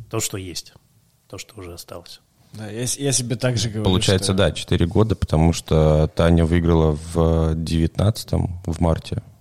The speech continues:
Speaker 1: В двадцатом марте.
Speaker 3: А, в двадцатом, да.
Speaker 1: Да.
Speaker 3: А, в двадцатом марте, да. А, а, да, и ковид как раз сразу после чемпионата и начался.
Speaker 1: Да, мы там прошли по
Speaker 2: Да.
Speaker 1: кромочке.
Speaker 3: Да, да, да.
Speaker 1: Там как раз вернулся с Турции, судейства, и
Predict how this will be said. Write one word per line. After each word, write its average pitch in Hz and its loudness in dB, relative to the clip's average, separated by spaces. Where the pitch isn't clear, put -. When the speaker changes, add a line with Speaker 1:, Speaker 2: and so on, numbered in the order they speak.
Speaker 1:
В 104 -20
двадцатом 98 -8
марте. 90 -16
Speaker 3:
А, 85 -4
в 82 -8
двадцатом, 82 -4
да. 85 -6
Speaker 1:
Да. - -20
Speaker 3:
А, 80 0
в 71 -4
двадцатом 80 0
марте, 78 0
да. 78 -2
А, 78 2
а, 82 2
да, 82 2
и 85 2
ковид 95 2
как - -4
раз 87 2
сразу 85 2
после 85 0
чемпионата 85 0
и - 4
начался. 80 0
Speaker 1:
Да, 104 -6
мы 98 -8
там 117 -2
прошли 127 0
по 120 -6
Speaker 2:
Да. 117 -6
Speaker 1:
кромочке. 113 -4
Speaker 3:
Да, 87 0
да, 80 0
да. 90 -2
Speaker 1:
Там 95 -12
как 104 -10
раз 104 -4
вернулся 104 -8
с 92 -8
Турции, 151 -8
судейства, 101 -10
и 104 -10